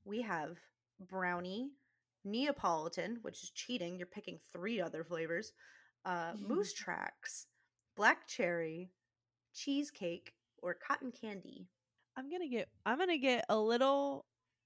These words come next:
Speaker 2: questionable, and I'm gonna add black cherry to my coffee ice cream.
Speaker 1: That's weird.
Speaker 2: We're gonna see
Speaker 1: Okay.
Speaker 2: how it plays out.
Speaker 1: I am picking brownie because that is my favorite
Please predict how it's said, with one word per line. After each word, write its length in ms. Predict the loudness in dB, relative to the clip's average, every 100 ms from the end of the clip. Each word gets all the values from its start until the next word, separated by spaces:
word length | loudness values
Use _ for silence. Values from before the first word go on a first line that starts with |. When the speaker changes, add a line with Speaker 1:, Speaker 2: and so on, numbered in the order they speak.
| _ -10 2
Speaker 2:
questionable, 920 | 8 8 6 0 2 4 4 4 0
and 140 | -2 0
I'm 80 | 0
gonna 140 | 2
add 300 | 4 2 2 2
black 280 | 2 2 -2
cherry 380 | -2 0 0 -4
to 120 | -6
my 120 | -8
coffee 340 | -6 -6 -6 -10
ice 160 | -10
cream. 260 | -12 -18 -18 _ _ _ _ _ _ _ _ _ _ _
Speaker 1:
That's 280 | -16 -12 -10
weird. 560 | -8 -2 0 0 -4 -10 _ _ _ _ _ _ _ -4
Speaker 2:
We're 100 | 0
gonna 160 | 2
see 60 | 4 4
Speaker 1:
Okay. 40 |
Speaker 2:
how 180 | 6 4
it 60 | 2
plays 240 | 0 0
out. 220 | -4 -6 -12 _ _ _ _ _ _ _ _ _ _ _ _ _ 0
Speaker 1:
I 140 | 2
am 160 | 2 -2
picking 400 | -4 -2 -2 -2
brownie 680 | -2 -2 -2 -4 -8 -10 _ _ _ _ _ -10
because 360 | -4 0 0
that 200 | 2 4
is 160 | 4 4
my 180 | 4 2 -4 0
favorite 560 | 2 4 4 4 4